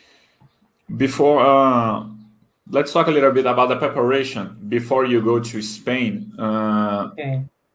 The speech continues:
Speaker 1: did you, how, how long before did you, did you plan? Did you start saving money and this kind of planning? How was it?
Speaker 2: I, I, I start to plan, I guess, one year before.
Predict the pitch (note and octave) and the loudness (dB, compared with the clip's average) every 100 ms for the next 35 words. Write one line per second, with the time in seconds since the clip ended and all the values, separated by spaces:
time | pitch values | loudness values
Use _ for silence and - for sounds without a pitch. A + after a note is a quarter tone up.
0 | _ - A2 C3+ B2+ D3 C#3+ C#3 C3 A#2 | _ -8 0 2 4 6 8 8 8 6
1 | G#2+ - - _ _ _ _ _ _ A#4 | 4 -2 -14 _ _ _ _ _ _ _
2 | _ _ _ - - - - - - - | _ _ _ -20 -20 -20 -12 -8 -4 -4
3 | A#2+ - _ _ _ _ - - D#3 E3 | -6 -14 _ _ _ _ -10 0 4 4
4 | E3+ D#3 D3 - C3+ D#3+ C3+ B2 B2 C3 | 4 2 -2 -2 0 2 0 -4 -4 -2
5 | A#2+ A2 G#2+ A2 A#2+ A#2 A#2 C#3 C#3+ A#2 | -2 -2 -4 -4 -6 -4 -4 -2 -2 -4
6 | A#2+ B2+ - B2+ B2 - C3 A#2+ A2 B2 | -6 -6 -2 -2 -2 -2 -2 -2 -2 0
7 | D3+ D3 C#3+ A2+ A#2 A2+ A#2+ - A#2+ A#2+ | -2 -2 -4 -4 -4 -4 -4 -2 -2 2
8 | A2+ A2 - F#2 - A2+ B2 C3+ C3 B2 | 2 0 -6 -14 -6 -2 0 0 -2 0
9 | C3+ B2+ G#2 F#2+ F#2 - _ - C#3 D3 | 0 2 2 0 -6 -10 _ -4 -2 -2
10 | C#3+ C#3 C3+ C3+ C3 - C3+ C3+ - D#3 | -4 -4 -2 -2 -2 -4 -8 -6 -2 -2
11 | - C#3+ C3+ C#3 C#3+ D3 C#3+ C#3 C#3+ C#3 | -4 -12 -8 -6 -4 -4 -4 -2 -2 -2
12 | C3+ - - - _ _ _ _ _ _ | -4 -10 -18 -20 _ _ _ _ _ _
13 | _ _ _ C3 D#3 C3+ C#3 E3 F3+ F3+ | _ _ _ -4 0 2 2 0 -2 -8
14 | - C3+ C3+ C3 C3 D#3+ | -12 -12 -6 -2 -2 -2